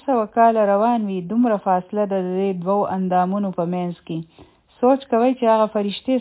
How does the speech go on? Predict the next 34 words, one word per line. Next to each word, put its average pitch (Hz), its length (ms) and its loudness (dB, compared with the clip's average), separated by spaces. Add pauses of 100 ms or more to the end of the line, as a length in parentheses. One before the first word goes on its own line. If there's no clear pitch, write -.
(120)
څومره 254 420 2 (120)
لویې 226 380 0
به 175 160 -2
وي. 170 140 -6 (600)
او 196 100 2
د 196 100 2 (120)
دې 262 100 6 (100)
باوجود 208 640 2 (120)
په 202 120 0
هغوی 220 200 0
کې 226 180 -6
څه - 160 -8
لویي 196 300 -2
نشته 202 340 -6 (240)
چې - 160 -20
موږ 220 200 -4
ولې 240 180 2 (100)
عبادت 180 460 0
وکړو، 170 280 -6 (200)
موږ 226 160 0 (100)
ولې 254 200 4
وکړو؟ 185 340 -4 (760)
نو 220 180 -6 (120)
ای 269 100 0 (100)
پنځه 233 340 -2
شپږ 269 300 -2
فوټه 247 300 0
انسانه، 208 560 0 (720)
دومره 277 380 6
شان 220 220 2
انسان 208 420 2
یې 185 200 -2
تو، 175 100 0 (160)
او 190 60 4